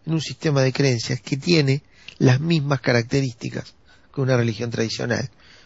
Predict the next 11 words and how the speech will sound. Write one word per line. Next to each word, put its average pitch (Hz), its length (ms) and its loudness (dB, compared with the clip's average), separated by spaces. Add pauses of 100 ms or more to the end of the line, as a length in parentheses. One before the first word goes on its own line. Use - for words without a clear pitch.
(180)
o - 80 -10
que - 140 -8
una, 113 540 0
que 123 100 -8
un, 113 300 -6
que - 160 -10
una 123 80 0
estructura 123 480 2
religiosa, 110 720 -2 (680)
eh, 101 480 -4
tradicional. 101 640 -2